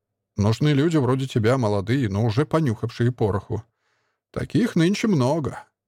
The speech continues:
Может, и много, да не все сгодятся». Он задумчиво покивал головой. «И что делать? Кого охранять?» «Усадьбу и всех, кто в ней проживает. В дальнейшем количество охраняемых объектов увеличится,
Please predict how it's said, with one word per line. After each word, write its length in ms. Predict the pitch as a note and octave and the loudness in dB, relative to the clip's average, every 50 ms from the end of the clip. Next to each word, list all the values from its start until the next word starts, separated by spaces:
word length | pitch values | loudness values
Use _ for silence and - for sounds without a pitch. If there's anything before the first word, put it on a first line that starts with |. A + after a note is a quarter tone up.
| _ _ _ _ _ - | _ _ _ _ _ -2
Может, 360 | - G#2 C#3 F#3 - - - | 2 2 2 2 2 2 2
и 20 | |
много, 400 | D#3+ C3+ B2 C3+ D#3+ G3 D#3+ C3 | 2 2 2 2 0 0 0 0
да 260 | A2 G#2 A2+ A2 G#2 G2+ | 0 2 2 0 0 -2
не 140 | G2+ A2 | -2 -2
все 220 | A#2+ A2 - C3 A2+ | -2 0 0 -2 0
сгодятся». 640 | G#2+ G#2+ B2 B2+ A#2+ - F2 - - - - - _ _ _ _ _ _ _ _ _ _ _ _ _ _ _ _ - | 0 0 0 0 0 -2 -4 -6 -14 -20 -20 -20 _ _ _ _ _ _ _ _ _ _ _ _ _ _ _ _ 0
Он 180 | - C#3+ A3 G#3 | 2 2 2 2
задумчиво 540 | F3 G3 E3+ C3 E3+ F#3+ E3+ - D#3+ D#3 | 2 2 2 2 0 0 0 0 0 0
покивал 460 | C3+ - C3+ A#2+ - G#2+ A2 A#2 A#2+ A#2 | 0 0 -4 -2 0 0 0 0 0 0
головой. 520 | A2+ A2 A2 G#2+ G2+ F#2+ F2+ - - _ _ _ _ _ _ _ _ _ _ _ _ _ _ _ _ _ _ _ - | -2 -2 -2 -2 -4 -8 -10 -12 -14 _ _ _ _ _ _ _ _ _ _ _ _ _ _ _ _ _ _ _ 0
«И 160 | - A2 B2 | 2 2 2
что 220 | A#2+ - E3 G#3 | 2 2 2 2
делать? 400 | A3 C3 A2+ D#3+ - F#3+ - - | 2 2 0 -2 -2 -4 -6 -4
Кого 240 | - C3 B2+ C#3+ F#3+ | 0 2 2 2 2
охранять?» 560 | D#3+ - - A#2 G#2 G#2 A#2 D3+ - - _ _ _ _ _ _ _ _ _ _ _ _ - | 0 0 0 0 2 2 0 -2 -4 -6 _ _ _ _ _ _ _ _ _ _ _ _ -4
«Усадьбу 520 | - G2 G2 - - B2 D3 D#3 D3+ D3+ | -2 -2 0 2 4 2 4 4 4 2
и 60 | C3+ B2 | 2 2
всех, 340 | A#2 - B2+ C3+ D3+ - | 0 -2 0 0 0 0
кто 260 | - A#2+ A#2 - - G#2 | -4 -6 -6 -4 -4 -2
в 80 | G2+ | -2
ней 100 | G#2+ B2 | -2 -2
проживает. 580 | A#2+ - A2+ G#2+ - F#2 F2 G2 A2 A#2 A#2 A#2 _ _ _ _ - | -2 -2 -4 -4 -2 -2 0 2 2 2 0 -4 _ _ _ _ -4
В 100 | - A#2 | 0 2
дальнейшем 540 | A2 C3+ C#3 C#3 E3 A3 A#3 - - A#2 G#2+ | 4 4 4 4 2 2 0 0 -2 -4 -2
количество 480 | - A#2+ A#2+ B2+ B2 - - - A#2 A#2 | 0 2 2 2 0 -4 -4 0 0 0
охраняемых 560 | A#2 - C3 C3 B2 A#2 G2+ F#2 G2 - - | 2 2 0 2 2 0 0 -2 -4 -2 -2
объектов 440 | A2 G2 A2+ E3+ A3 - - D3+ - - | 0 2 2 0 0 0 -2 -4 -2 0
увеличится, 840 | C#3 C3+ F3+ G3 D3+ A2 F#2+ - - B2+ - - - A#2 A#2+ | 0 0 2 2 0 0 -2 -4 -10 -12 -8 -4 -4 -4 -4